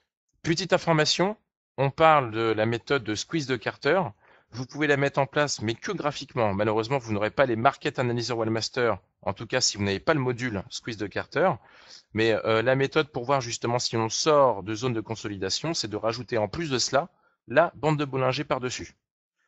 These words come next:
Bande de, bande de Bollinger plus bande de Keltner vous donne une pseudo, en tout cas le début, que dis-je, les cinq pour cent de la méthode de squeeze de Carter. Voilà pour la petite parenthèse.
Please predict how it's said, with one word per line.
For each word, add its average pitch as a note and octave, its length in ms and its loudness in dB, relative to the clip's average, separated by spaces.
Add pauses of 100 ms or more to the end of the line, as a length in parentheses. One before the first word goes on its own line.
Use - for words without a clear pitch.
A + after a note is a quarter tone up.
(160)
Bande D3 220 2
de, D#3+ 100 4
bande D#3 340 0
de D#3+ 60 2
Bollinger C#3 400 0
plus G#2 220 -10
bande B2+ 180 0
de A#2 60 -4
Keltner B2 580 -2
vous G#2+ 160 -12
donne C3+ 360 0 (280)
une B2+ 240 0
pseudo, D3 560 -2
en A#2+ 60 -2
tout A2+ 120 -10
cas C#3 140 0
le A2 140 -2
début, C#3+ 480 -4 (320)
que A#2+ 80 -6
dis-je, C#3 340 -2
les G2 140 -4
cinq F3 340 4
pour - 160 -12
cent F3+ 220 -2
de C3 100 -4
la G#2+ 80 -2
méthode C3+ 560 -2
de G#2 140 -10
squeeze G#2+ 320 -12
de - 60 -12
Carter. - 320 -14 (680)
Voilà B2 160 4
pour G2+ 160 -4
la F#2+ 60 -2
petite - 300 -12
parenthèse. - 560 -10